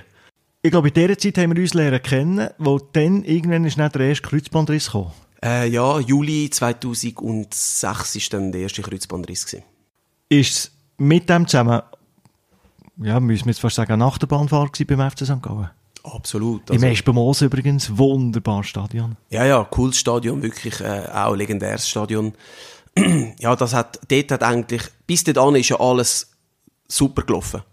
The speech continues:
Speaker 2: Äh, für mich persönlich. Und dort hat dann nachher eigentlich die Schwierigkeiten angefangen mit dem ersten Kreuzbandriss. Ich bin dann fast nicht mehr aus dem Strudel rausgekommen.
Speaker 1: Der war dann irgendwann mal geheilt gewesen, nach Monaten. Und wie ist der zweite gekommen?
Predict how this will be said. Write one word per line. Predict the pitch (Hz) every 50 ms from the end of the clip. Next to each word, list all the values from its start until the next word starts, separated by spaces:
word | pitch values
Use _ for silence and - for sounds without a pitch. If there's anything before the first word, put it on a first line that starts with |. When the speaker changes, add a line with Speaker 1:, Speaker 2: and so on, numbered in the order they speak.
| _ _ _ - - - _ _ _
Speaker 2:
Äh, | - 117 117 117 117 117 - - - - -
für | - - 120
mich | 127 123 120 -
persönlich. | - 123 113 110 107 101 101 98 - - - - - _
Und | - 113 113 110 - - - -
dort | 117 120 120 -
hat | 120 110 - -
dann | 110 104
nachher | 107 101 101 104 101
eigentlich | 101 98 98 95 101 -
die | -
Schwierigkeiten | - 104 104 104 - - 98 92 92 - 90 92
angefangen | 92 107 - - 95 92 92
mit | 92 90 -
dem | 101 95
ersten | 98 98 - - 104
Kreuzbandriss. | - - 101 - - - 98 92 73 - - -
Ich | - - -
bin | 127 120
dann | 113 110
fast | 107 - - 117 113 -
nicht | 117 107
mehr | 107 104
aus | 104 -
dem | - 107 101
Strudel | - - 104 104 98 98 87
rausgekommen. | 90 90 95 90 90 87 - _ _ _ _ _ _ _ _ _ -
Speaker 1:
Der | 131
war | 127 127
dann | - 127 123 123 127
irgendwann | 135 131 131 135 139 131
mal | 127 123 123 123 -
geheilt | - 123 117 117 135 151
gewesen, | - - - 160 165 151
nach | 143 135 - -
Monaten. | 135 135 139 147 147 139 139 147 151 - - - 165 165 - - _ _ _
Und | - 139 135 127
wie | 135 147 -
ist | 202 - -
der | 196
zweite | - - 165 175 175 185 190
gekommen? | - - - 117 104 98 92 85